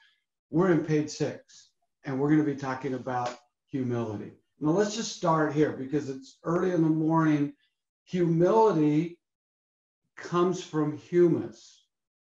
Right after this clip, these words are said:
not hummus. I mean, if you're hungry this morning, you're looking for some fruit and hummus, I'm not talking hummus, I'm talking humus. It's that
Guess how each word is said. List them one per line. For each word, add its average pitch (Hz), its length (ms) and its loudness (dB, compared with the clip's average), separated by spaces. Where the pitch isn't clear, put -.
not 190 280 0
hummus. 160 520 0
I 139 60 -8
mean, 147 140 0
if 139 100 -6
you're 196 140 0
hungry 190 280 2
this 180 220 -2
morning, 170 320 0
you're 160 100 0
looking 165 260 -6
for 156 100 -12
some 156 260 -12
fruit 156 260 -2
and 139 80 -8
hummus, 147 300 -2
I'm 151 140 -4
not 180 180 -8
talking 170 320 -10
hummus, 143 440 -6
I'm 151 140 -4
talking 143 440 -6
humus. 160 680 -6
It's - 240 -14
that 135 220 -8